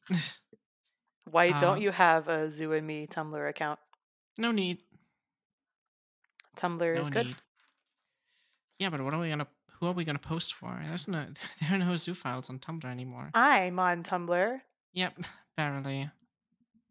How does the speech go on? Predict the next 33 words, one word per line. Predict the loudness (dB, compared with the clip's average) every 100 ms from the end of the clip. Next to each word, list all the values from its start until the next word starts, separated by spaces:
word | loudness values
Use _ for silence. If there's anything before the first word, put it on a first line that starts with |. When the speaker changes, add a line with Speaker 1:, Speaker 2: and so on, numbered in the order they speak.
| _ -14
Speaker 2:
I'm | -4 4
on | 4
Tumblr | 4 -2 2 4 4 2 -2 4
every | 4 6
day. | 4 2 -10 _ _ _ _ _
Speaker 1:
But | -8 0
not, | 2 2
like, | 0 0 -6 -20 _ _ 2
as | 2 2
a | -2
zoo. | -4 -2 -2 -2 -2 -4 _ _ _ _ _ _ _ _ _ _ _ _ _ _ _ _ _
Speaker 2:
Like, | -8 -8 _
yeah, | -4 4 6 6 2
but | -2 -4 -2
I'm | -2 2
on | 2 2
there | 0 -4 -8 -6
and | -4 -2
I | -2 -2
am | -4
a | -4
zoophile. | -6 -6 -6 -6 -8 -10 _ _ -8
Um, | -6 -6 -8 -16 _ _ _ _ _ -20 _ _ _ _ _ _ _ _ _ _ _ -8
Speaker 1:
Okay, | -4 -2
Speaker 2:
sounds | -2 0
like | -2 0
a, |
Speaker 1:
and? | -2 -2 -2
Speaker 2:
a | -2
zoophile | -2 -4 -2 0 -2
Tumblr | -4 -6 -4 -6
to | -6
me. | -8 -10